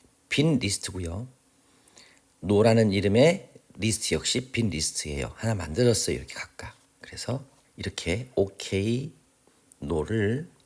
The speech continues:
이렇게 그려봅시다. 이렇게 그린 이유는 요 아래쪽을 보니까 출력하는 것이 지금 오케이고 노잖아요. 그래서 이 리스트에 대한 변화를 여기다가 기록한 다음에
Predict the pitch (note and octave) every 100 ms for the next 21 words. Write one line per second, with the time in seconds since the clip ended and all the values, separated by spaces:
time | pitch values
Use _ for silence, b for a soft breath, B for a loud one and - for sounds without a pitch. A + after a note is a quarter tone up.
0 | - - - - _ - B2 B2+ - -
1 | - - - - - - _ b b b
2 | A#2+ C#3+ D#3 C3 C#3 A2+ F#2+ G#2+ B2+ D#2
3 | - - - - - - G#2 A2 B2 A#2+
4 | B2 F#2 G2+ - D#2 F2 F2 - _ B
5 | B - - E3+ E3 B2+ A2 F2+ F2+ -
6 | D#2+ A#2 - E2 - - G2 F2 A#2+ D3
7 | F#3 - b b - - _ G#2 G2+ F#2
8 | D2+ D2 D2+ G#2+ G#2+ G2+ _ - - C#2
9 | A#2 D#3 b b b b - G#2 G2+ G2
10 | - F#2 F#2 F#2+ - E2 D#2+ D#2+ A2 D2+
11 | D#2+ D#2 E2 - - - A#2+ A2 C#2 C#2+
12 | A#2+ D#3 F3+